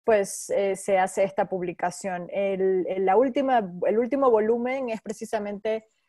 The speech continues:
los años que siguen, digamos, a Radical,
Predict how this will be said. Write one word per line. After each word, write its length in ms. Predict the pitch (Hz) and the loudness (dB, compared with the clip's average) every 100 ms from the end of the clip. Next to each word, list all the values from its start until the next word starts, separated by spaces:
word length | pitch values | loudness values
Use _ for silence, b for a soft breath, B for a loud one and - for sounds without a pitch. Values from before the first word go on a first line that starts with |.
| _ | _
los 240 | - 190 208 | -4 -2 -2
años 600 | 208 220 220 226 - - | -2 -2 -4 -6 -12 -6
que 140 | 185 170 | -4 -4
siguen, 500 | - 247 233 214 226 | -2 -2 0 0 0
digamos, 500 | 196 190 190 196 190 | 2 2 0 -4 -6
a 100 | 165 | -4
Radical, 680 | 170 175 - 185 247 285 | -4 -4 -2 -2 -2 -6